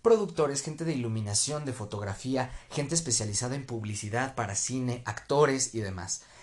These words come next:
Y ellos, pues, organizan conferencias, se dirigen a los chavos, les comparten un poco de su experiencia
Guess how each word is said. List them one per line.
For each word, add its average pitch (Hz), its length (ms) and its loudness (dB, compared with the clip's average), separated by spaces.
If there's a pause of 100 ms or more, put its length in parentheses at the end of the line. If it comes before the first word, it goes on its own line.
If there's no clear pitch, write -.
(120)
Y 175 140 2
ellos, 240 260 2
pues, - 380 -2
organizan 123 560 4
conferencias, 202 760 4
se 135 80 0
dirigen 113 380 0
a 139 40 0
los 165 200 2
chavos, 202 420 2
les 113 140 -2
comparten 131 480 -2
un 127 100 -2
poco 127 220 -4
de 117 100 0
su 113 80 -2
experiencia 143 720 -2